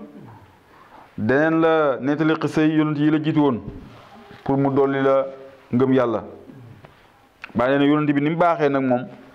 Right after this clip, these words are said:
<coughs> bu ñu nettalee ay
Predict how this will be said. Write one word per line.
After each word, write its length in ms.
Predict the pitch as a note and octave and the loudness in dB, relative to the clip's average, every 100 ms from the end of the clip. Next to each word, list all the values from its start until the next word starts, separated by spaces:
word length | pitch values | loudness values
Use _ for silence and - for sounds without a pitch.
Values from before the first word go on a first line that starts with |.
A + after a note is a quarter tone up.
| - - - - - - - - - - _ | -20 -20 -20 -20 -20 -20 -20 -20 -20 -20 _
<coughs> 400 | - - F#3+ D3+ | -4 0 -2 -2
bu 100 | C#3 | 0
ñu 380 | E3+ F#3+ G#3+ G3+ F3 | 2 2 2 0 -2
nettalee 500 | F3 F#3 F3+ E3+ F3 | -2 0 0 0 0
ay 440 | E3 D#3+ E3 F#3+ | 0 0 0 -4